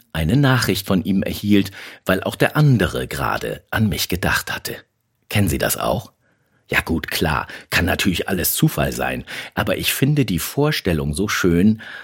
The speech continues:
dass unsere guten Gedanken an andere Menschen wie unsichtbare Wellen durch Zeit und Raum fliegen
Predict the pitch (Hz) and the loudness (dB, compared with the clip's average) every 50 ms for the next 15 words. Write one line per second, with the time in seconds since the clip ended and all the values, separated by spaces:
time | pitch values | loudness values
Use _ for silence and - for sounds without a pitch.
0 | - _ _ - 92 87 - - - _ - 101 98 101 95 92 87 - 85 82 | -20 _ _ -2 -2 0 0 -2 -4 _ -2 0 0 0 -2 -2 -2 0 -2 -2
1 | - - 131 147 147 - - 139 135 135 139 139 - 113 107 101 101 - - 80 | 0 0 0 0 0 0 0 0 2 2 0 2 2 2 2 2 -2 -2 -4 -4
2 | 82 - - 82 82 71 - - - 110 120 117 - - 78 80 76 73 78 92 | -4 -4 -4 -6 -6 -6 -4 -2 2 2 4 4 2 2 2 2 2 2 4 4
3 | 113 117 - - - 120 117 123 123 120 - - - - - - - - 82 82 | 4 2 2 4 4 4 6 4 4 0 -4 -14 -20 -20 -20 -18 -12 -8 -6 -4
4 | 80 82 82 80 - - - 117 147 156 151 143 135 143 135 - - - 120 117 | -2 0 -2 -2 -2 0 0 2 4 4 4 2 2 0 -2 -2 -2 -2 0 0
5 | 113 113 123 120 110 120 104 87 82 78 71 69 71 - 73 71 - - - - | 2 2 0 2 2 2 2 2 2 2 0 0 -2 -2 -4 -4 -4 -4 -4 -2
6 | 92 104 123 - 95 82 73 - 78 78 95 104 101 - - 107 107 107 95 104 | 0 0 0 0 -2 -2 -2 0 0 0 2 2 0 0 -2 0 0 2 2 2
7 | 104 | 0